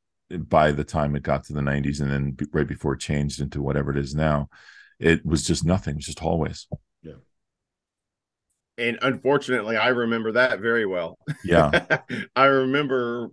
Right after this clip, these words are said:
Speaker 3: when Innoventions was sort of spiraling downward, when they were, they certainly weren't investing in it anymore. But the Communicore, it was, like Ron said, it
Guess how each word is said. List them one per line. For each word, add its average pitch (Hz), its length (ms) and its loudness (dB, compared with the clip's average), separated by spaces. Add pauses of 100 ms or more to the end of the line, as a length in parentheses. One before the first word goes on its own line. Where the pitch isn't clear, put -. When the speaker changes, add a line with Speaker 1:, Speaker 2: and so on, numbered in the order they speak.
Speaker 3:
when 107 580 -4
Innoventions 107 880 -4
was 95 240 -4
sort 104 300 0
of 90 380 -4 (1080)
spiraling 107 760 2
downward, 95 600 -2
when 98 180 -4
they 98 180 0
were, 95 500 -2 (180)
they 113 160 -2
certainly 135 420 2
weren't 113 240 0
investing 104 540 0
in 92 120 -4
it 92 160 -4
anymore. 90 560 -6 (1600)
But 117 260 2
the 104 540 -6 (460)
Communicore, 113 920 4
it 156 160 2
was, 113 640 -2
like 117 240 2
Ron 135 380 2
said, 95 440 -2 (140)
it 101 260 0